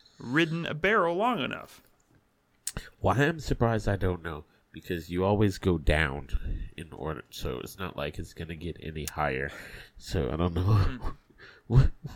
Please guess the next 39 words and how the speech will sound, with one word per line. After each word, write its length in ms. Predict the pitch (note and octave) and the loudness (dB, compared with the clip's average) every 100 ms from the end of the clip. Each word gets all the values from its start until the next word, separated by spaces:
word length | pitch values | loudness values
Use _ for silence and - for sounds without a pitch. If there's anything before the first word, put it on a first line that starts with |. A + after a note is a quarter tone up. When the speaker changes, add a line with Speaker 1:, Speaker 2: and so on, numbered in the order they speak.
| - _ | -16 _
Speaker 2:
why 240 | - G#2+ F#2+ | 2 4 4
I'm 160 | F#2 | 0
surprised 500 | F#2 G2+ F2+ E2+ E2 | -2 0 2 2 0
that 140 | F2 D#2+ | -2 -2
it's 180 | E2+ - | -6 -2
that 220 | D2+ G#1+ | -2 0
low. 280 | A1 G1+ B2 - - - - - - - - - _ _ _ _ | -2 -4 -8 -12 -18 -20 -20 -20 -20 -20 -20 -20 _ _ _ _
Speaker 1:
Well, 300 | - A2+ A#2+ - _ _ - | 0 2 2 -4 _ _ 0
let 180 | C#3 | 0
me 80 | D3+ | 0
take 240 | D#3 C#3+ C#3+ | -2 -2 -2
you 80 | |
to 200 | B2+ C3+ | -4 -2
a 20 | B2+ | 0
little 260 | C3 C3 | 0 0
bit 160 | B2+ B2+ | 0 0
of 120 | A#2+ | 0
a 40 | |
lower 340 | A#2+ A#2 G#2+ G2 | 0 0 -2 -4
one. 340 | F#2 F2+ G#2 - _ - - | -6 -8 -10 -14 _ -16 -6
Speaker 2:
Ooh. 400 | D#2 C2+ G1+ G1+ | -6 -6 -10 -6
Speaker 1:
And 240 | A#2 A#2+ A2 - | -2 -2 -4 -4
<clears throat> 240 | G#3+ F3 - - - - - - - - - - | -2 -2 -4 -10 -10 -8 -8 -10 -18 -20 -8 -4
this 180 | D#3 | -2
is 100 | C#3 | -4
called, 480 | - D#3 C#3 B2+ B2 - - - _ _ | 2 6 8 6 2 -10 -20 -20 _ _
"Hi 200 | B3+ G3 | 8 12
Ho, 320 | C#4 C4+ F#3+ | 12 12 12
Silver, 680 | D#3 E3+ F#3+ F#3+ A#3 B3+ B3+ - - _ C#4 | 6 2 2 4 4 4 0 -10 -20 _ 4
Away." 1200 | D#4+ E4+ E4+ E4 D#4+ D4+ C4+ A#3+ G3+ D#3+ B2 - _ _ _ _ _ _ _ - _ _ _ _ _ | 4 8 10 12 12 10 6 4 2 0 -4 -10 _ _ _ _ _ _ _ -20 _ _ _ _ _
I 40 | - | -14
think 120 | B3 | -14
it 60 | - | -12
did 160 | - | -12
pretty 160 | - B2 | -10 -4
good 140 | F3 | -2
on 100 | A#2+ | -2
that 120 | G#2 E2+ | -4 -8
one. 160 | G2 | -12